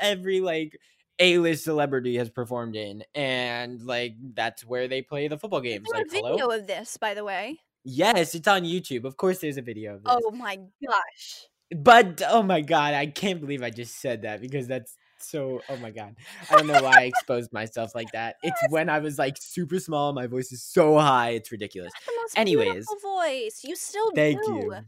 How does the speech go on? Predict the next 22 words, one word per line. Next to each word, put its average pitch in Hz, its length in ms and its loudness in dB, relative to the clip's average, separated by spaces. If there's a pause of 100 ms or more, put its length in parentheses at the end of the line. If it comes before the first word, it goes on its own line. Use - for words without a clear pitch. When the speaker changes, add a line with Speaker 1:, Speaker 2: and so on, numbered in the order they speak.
(220)
Speaker 1:
<laughs> - 280 -20
Thank, 202 360 0 (120)
thank 143 300 -4
you. 113 220 -8 (340)
So 185 280 2
literally 185 540 -2
during 156 200 -4
my 151 100 -4
matinee, 127 460 -4
all 123 80 -4
I 127 60 -4
can 127 140 -12
think 110 140 -14
about 92 340 -10
is 95 140 -14
singing 98 220 -12
the 95 60 -12
national 87 380 -16
anthem. 78 220 -18
Speaker 2:
Yeah. - 180 -10 (120)
Speaker 1:
And 95 540 -8 (280)
I 110 500 -6